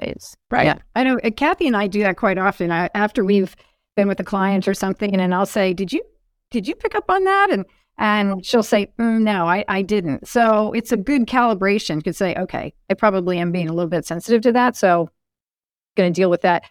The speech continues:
Speaker 2: I'm gonna pay attention for it the next time, but I'm also go-, not gonna be sensitive."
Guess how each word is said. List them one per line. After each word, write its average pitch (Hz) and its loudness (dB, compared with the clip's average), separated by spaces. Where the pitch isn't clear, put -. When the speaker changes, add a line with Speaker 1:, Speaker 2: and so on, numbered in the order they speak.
Speaker 2:
I'm 208 0
gonna 202 -2
pay 220 0
attention 254 0
for 170 -2
it - -4
the 185 -2
next 160 -4
time, 165 -2
but 214 4
I'm 202 2
also 202 0
go-, 185 2
not 190 0
gonna 175 -2
be 165 -2
sensitive." - -8